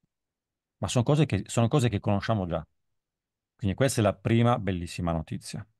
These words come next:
E cos'è? È una cosa nuova? No, no, no, sono cose che conosciamo. Allora, qui abbiamo due cose. Abbiamo una cosa spirituale e una cosa materiale.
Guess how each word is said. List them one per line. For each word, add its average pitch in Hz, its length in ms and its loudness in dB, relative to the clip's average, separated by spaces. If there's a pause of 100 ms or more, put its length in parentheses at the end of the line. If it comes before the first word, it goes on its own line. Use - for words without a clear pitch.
(280)
E 131 360 4
cos'è? 131 240 2
È - 60 -4
una 110 100 2
cosa 120 220 2
nuova? 120 320 4
No, 160 140 0
no, 151 80 0
no, 98 260 -2 (280)
sono 123 120 -8
cose 123 260 0
che 113 120 -12
conosciamo. 90 560 -2 (2000)
Allora, 117 480 6 (2750)
qui 170 140 4
abbiamo 127 260 8
due 113 180 4
cose. 87 500 -2 (200)
Abbiamo 107 260 4
una 107 120 4
cosa 90 260 0
spirituale 113 840 2 (100)
e 110 120 0
una 113 140 4
cosa 90 300 -2
materiale. 90 840 -4